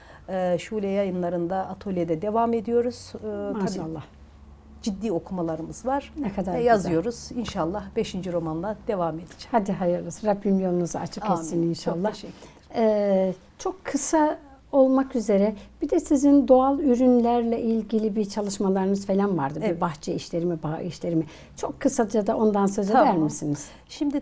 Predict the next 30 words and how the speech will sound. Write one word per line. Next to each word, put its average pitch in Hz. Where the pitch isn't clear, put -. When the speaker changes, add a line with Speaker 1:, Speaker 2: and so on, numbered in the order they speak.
Speaker 1:
tabiat 285
bize 247
zaten 254
kendini 247
o -
kadar 233
doğal 226
sunuyor 247
ki 151
her 349
şey 180
tabiatın 175
içinde 147
var. 151
E, 190
tabiatta 302
dolaşmayı 285
seviyorum. 240
Yani 220
dağlarla 240
benim 247
aramdaki, 240
e, 196
görüşmeme 208
mesafesi 226
bir 247
ay, 233
bir 226
buçuk -
ayla 175